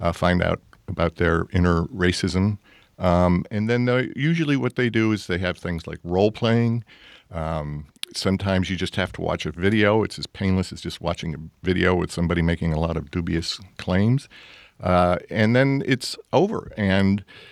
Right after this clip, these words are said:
you know, everybody goes back <laughs> to where they were before. And, um, Starbucks is gonna be out a lot of money, and diversity trainers are gonna make a lot of money, and you may have some very dissatisfied, um,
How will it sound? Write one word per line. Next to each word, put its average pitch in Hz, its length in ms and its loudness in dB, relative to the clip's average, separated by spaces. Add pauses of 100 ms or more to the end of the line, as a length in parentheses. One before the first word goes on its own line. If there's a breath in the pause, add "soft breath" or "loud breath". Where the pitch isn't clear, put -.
(220 loud breath)
you 127 120 0
know, 127 260 0 (100)
everybody 110 400 0
goes 113 220 -2
back 117 300 -2 (180)
<laughs> - 160 -18
to - 100 -10
where 120 200 2
they 127 100 2
were 131 160 2
before. 165 560 0 (460 loud breath)
And, 113 420 2
um, 110 440 0 (680 soft breath)
Starbucks 107 540 0
is 110 80 -8
gonna 117 200 -2
be 113 140 -2
out 113 140 2
a 120 40 2
lot 117 200 2
of 113 80 0
money, 139 400 -2
and 80 460 -4
diversity 117 440 -2
trainers 117 380 2
are 113 60 -4
gonna 101 180 2
make 107 180 2
a 127 60 -2
lot 123 180 2
of 123 60 0
money, 135 400 0
and 87 240 -4 (320 loud breath)
you 98 100 -6
may 98 180 2
have 101 200 2
some 98 480 -2
very 95 260 0
dissatisfied, 98 1040 -2 (480 soft breath)
um, 92 360 -2